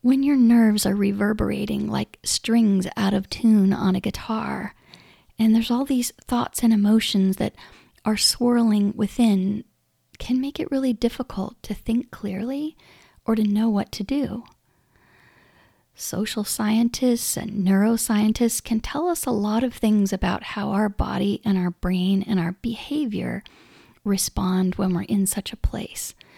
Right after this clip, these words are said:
But the deep answers we desperately need for the deep places within require much more than human wisdom.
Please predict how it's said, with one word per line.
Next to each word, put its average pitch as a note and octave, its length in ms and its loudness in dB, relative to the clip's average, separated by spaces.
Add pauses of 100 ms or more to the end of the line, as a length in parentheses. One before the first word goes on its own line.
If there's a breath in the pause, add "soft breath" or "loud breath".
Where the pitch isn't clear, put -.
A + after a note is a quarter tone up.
(380 soft breath)
But A#3 120 2
the A#3+ 80 2
deep C4 380 0
answers A3 560 0
we A3 320 -2 (420)
desperately A3+ 640 0
need A3 600 0 (1400 soft breath)
for - 220 0
the G3 80 4
deep G3+ 340 -2
places G#3 500 0
within A3 600 -2 (440)
require G3 600 -2
much G3 340 -2
more F#3+ 380 -2
than G3+ 140 -2
human G3 440 -2
wisdom. A3+ 640 -8